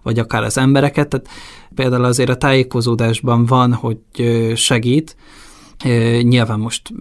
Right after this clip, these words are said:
nem minden esetben, meg például a piros lámpát, azt mondjuk látom, de azt például csak este látom, ugye, amikor már sötét van, és akkor ott, ö, látom, hogy mikor vált pirosról zöldre, de hát,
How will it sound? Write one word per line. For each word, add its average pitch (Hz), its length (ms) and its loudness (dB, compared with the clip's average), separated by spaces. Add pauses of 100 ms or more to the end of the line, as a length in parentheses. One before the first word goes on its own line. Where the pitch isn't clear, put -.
nem 127 580 2 (160)
minden 120 360 2
esetben, 120 440 0
meg 113 180 -2
például 117 220 -2
a 113 40 -4
piros 131 340 2
lámpát, 120 400 0
azt - 140 -6
mondjuk 120 260 -2
látom, 117 460 0
de 113 80 0
azt 120 140 -8
például 123 240 -4
csak - 180 -8
este - 380 -8
látom, 139 420 -6
ugye, 131 220 -8 (600)
amikor 117 440 -2
már 113 160 -2
sötét 110 460 -4
van, 123 200 0
és 123 200 -2
akkor 113 240 -6
ott, 113 280 -10
ö, 113 400 -2 (100)
látom, 113 460 -4
hogy 113 160 -4
mikor 120 580 -6
vált 110 300 -6
pirosról 113 520 -6
zöldre, 131 480 0
de 123 140 0
hát, 117 280 -4